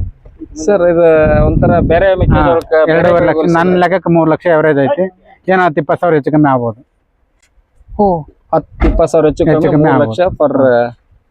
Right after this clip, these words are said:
Speaker 1: ಎರಡು ಎಕರೆ ಅಲ್ಲ. ಸರ್, ಹಂಗ ಬೇರೆ ರೈತರಿಗೆ ನೀವು ಯುವಕರು
Speaker 2: ಬೇರೆ
Speaker 1: ಸರ್.
Speaker 2: ರೈತರಿಗೆ ಮಾಡ್ರಿ ಸರ್, ಬೇರೆ ರೈತರು, ಪ್ರತಿಯೊಬ್ಬರು ರೈತರು ಆಸಕ್ತಿ ತಗೊಂಡು ಮಾಡ್ಬೇಕು.
Speaker 1: ಹ್ಮ್.
Speaker 2: ಅಂದ್ರೆ ಮುಂಗಾರು ಟೈಮ್ನಲ್ಲಿ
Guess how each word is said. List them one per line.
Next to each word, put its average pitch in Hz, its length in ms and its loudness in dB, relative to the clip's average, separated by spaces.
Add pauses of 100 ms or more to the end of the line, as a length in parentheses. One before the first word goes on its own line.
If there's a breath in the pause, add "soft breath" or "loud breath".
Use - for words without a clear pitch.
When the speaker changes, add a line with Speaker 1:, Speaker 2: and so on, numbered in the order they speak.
(360)
Speaker 1:
ಎರಡು 147 160 2
ಎಕರೆ 143 180 -2
ಅಲ್ಲ. 123 300 0 (1800)
ಸರ್, 214 140 0
ಹಂಗ 196 200 0
ಬೇರೆ 170 260 0
ರೈತರಿಗೆ 147 640 0
ನೀವು 175 140 2
ಯುವಕರು 175 300 0
Speaker 2:
ಬೇರೆ 190 220 2
Speaker 1:
ಸರ್. 196 80 2
Speaker 2:
ರೈತರಿಗೆ 170 260 0
ಮಾಡ್ರಿ 160 300 0
ಸರ್, 143 180 -2
ಬೇರೆ 143 260 2
ರೈತರು, 139 180 -2
ಪ್ರತಿಯೊಬ್ಬರು 143 600 -2
ರೈತರು 147 280 0
ಆಸಕ್ತಿ 139 480 -2
ತಗೊಂಡು 143 220 2
ಮಾಡ್ಬೇಕು. 131 440 -2
Speaker 1:
ಹ್ಮ್. - 360 -14 (140)
Speaker 2:
ಅಂದ್ರೆ 160 200 0
ಮುಂಗಾರು 165 420 2
ಟೈಮ್ನಲ್ಲಿ 160 840 0